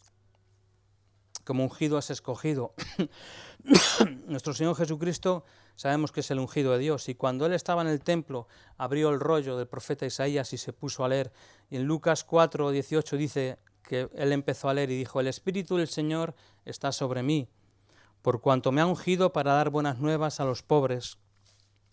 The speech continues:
Me ha enviado a sanar a los quebrantados de corazón, a pregonar libertad a los cautivos y vista a los ciegos, a poner en libertad a los oprimidos y predicar el año agradable del Señor". Mira, todo el rollo,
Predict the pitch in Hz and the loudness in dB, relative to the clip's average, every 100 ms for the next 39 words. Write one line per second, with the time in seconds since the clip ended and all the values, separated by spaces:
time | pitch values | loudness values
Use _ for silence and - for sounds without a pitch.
0 | - 156 139 143 147 131 135 135 139 - | -10 -2 2 4 2 4 4 4 0 -6
1 | - - _ 127 - 127 135 135 123 - | -20 -20 _ -6 -2 0 2 2 0 -2
2 | 120 120 120 127 123 113 113 110 135 135 | -2 -2 2 2 2 0 -2 -2 -2 -2
3 | 139 139 127 123 113 120 135 139 131 120 | -4 -6 -4 -2 -2 0 2 2 0 -2
4 | 120 123 120 - 117 110 143 120 113 - | -2 -2 -4 -4 -6 -2 -2 -2 -6 -12
5 | - - _ - 127 131 123 131 123 - | -20 -20 _ -8 -2 0 0 0 0 0
6 | 135 120 110 - - - - 120 131 139 | -2 -2 -4 -10 -20 -14 -4 -2 2 2
7 | 160 170 156 135 131 - 156 151 139 131 | 2 2 0 0 -2 2 2 2 -2 -4
8 | 135 135 147 147 143 - - 127 127 123 | -2 -2 -2 -4 -6 -10 -8 -6 -2 -2
9 | 117 - 135 139 - 127 120 131 127 127 | -2 0 0 0 -4 -6 -4 -6 -10 -10
10 | 120 107 113 117 120 147 117 123 120 117 | -10 -8 -6 -6 -8 -8 -4 -4 -4 -8
11 | 113 - 117 120 - - - - 156 147 | -8 -8 -6 -8 -10 -20 -20 -2 2 2
12 | 131 180 190 - - - 143 156 202 220 | 4 4 4 -2 -6 0 4 6 6 6
13 | 175 190 160 | 4 0 -4